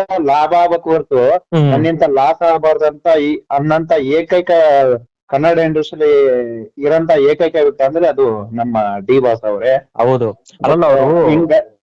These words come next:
Speaker 2: ಆ, ಆ, ಒಂದ್ ನಿಮಿಷ, ಅವ್ರು ಏನಂದ್ರೆ ಒಂದು ಇಂಟರ್ವ್ಯೂ ಅಲ್ಲಿ ಹೇಳ್ತಾರೆ, ನೋಡಿ ನನ್ನ ನಂಬಿ ದುಡ್ಡು ಹಾಕ್ತಾ ಇದಾರೆ ಅಂದ್ಬಿಟ್ಟು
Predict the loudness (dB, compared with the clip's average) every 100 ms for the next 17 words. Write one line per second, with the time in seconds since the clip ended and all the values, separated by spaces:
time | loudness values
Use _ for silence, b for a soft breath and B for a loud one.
0 | _ -8 -8 -6 -2 0 0 -2 -4 -4
1 | -2 0 0 0 0 -2 -2 0 -2 -2
2 | -2 -2 -2 -2 -2 -2 -4 -6 -6 -2
3 | 0 0 -2 -6 -6 -4 -4 -4 -2 -2
4 | -2 -4 -2 -2 -4 -6 -8 -4 -2 -4